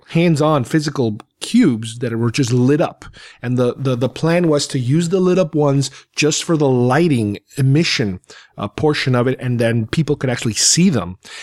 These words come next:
And then later on in special effects, they would superimpose the more,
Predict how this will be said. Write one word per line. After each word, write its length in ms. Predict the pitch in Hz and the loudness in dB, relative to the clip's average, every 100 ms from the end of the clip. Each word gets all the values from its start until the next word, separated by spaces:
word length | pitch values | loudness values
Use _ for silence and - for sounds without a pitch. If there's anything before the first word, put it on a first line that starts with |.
| - | -8
And 140 | 123 143 | -2 0
then 140 | 135 | 2
later 260 | 139 147 143 | 2 4 2
on 140 | 135 | 2
in 80 | 120 | -2
special 360 | - 151 - | 0 -2 0
effects, 320 | 120 185 180 - | 0 0 -2 0
they 120 | 127 | -2
would 160 | 127 | -2
superimpose 920 | - 156 135 117 - 170 170 107 101 - - - _ | -2 -4 -2 -6 0 2 2 0 -6 -12 -16 -20 _
the 220 | 113 127 123 | -4 0 2
more, 640 | 120 131 139 135 127 | 4 4 4 4 2